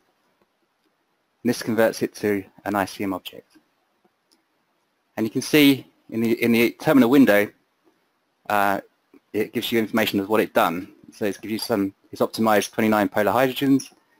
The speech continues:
Um, it's flipped this glutamine and these asparagine's shown here. So now if we display in, in wire, we can see the hydrogens are added. And so, uh, this object is now,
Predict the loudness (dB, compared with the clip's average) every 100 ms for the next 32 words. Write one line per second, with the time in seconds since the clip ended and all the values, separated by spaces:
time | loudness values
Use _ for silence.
0 | _ _ _ _ -4 -2 -4 -8 -2 -2
1 | -2 -10 -12 -6 -4 -2 -2 -2 -2 -4
2 | -12 _ _ _ _ _ _ _ _ _
3 | _ _ -6 -4 -4 -4 -6 -10 -4 -2
4 | -2 -4 -8 -10 -18 _ -20 _ _ -14
5 | -10 -8 -10 -12 _ _ _ _ _ _
6 | _ _ _ _ _ _ _ _ _ _
7 | _ _ -20 -20 _ _ _ _ _ 0
8 | 4 4 2 -2 -4 -6 -4 0 2 2
9 | 2 0 0 -2 -2 0 2 0 -2 -10
10 | _ -18 -16 -6 -2 -2 0 0 0 -2
11 | 0 0 0 0 -4 -6 _ _ _ _
12 | _ _ -12 0 2 4 2 -2 _ -2
13 | -2 -2 -2 -2 0 0 0 -2 0 2
14 | 2 0